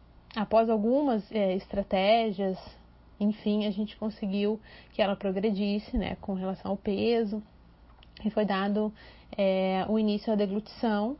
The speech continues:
é, quando ela começou a mamar. E pra nossa alegria, né, nossa surpresa,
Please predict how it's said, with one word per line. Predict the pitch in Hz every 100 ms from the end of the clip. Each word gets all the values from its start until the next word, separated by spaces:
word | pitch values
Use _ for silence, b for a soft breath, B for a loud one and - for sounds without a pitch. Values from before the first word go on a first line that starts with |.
| - - - - - -
é, | 190 180 170
quando | 196
ela | 180 175
começou | 185 180 - 180
a |
mamar. | 202 240 208 196 233 - B B B B B B -
E | 220
pra | 220 214
nossa | 202 202 214
alegria, | 208 190 202 208 214 196
né, | 202 208
nossa | 196 - 196
surpresa, | 202 - - 190 196 196 185 185 185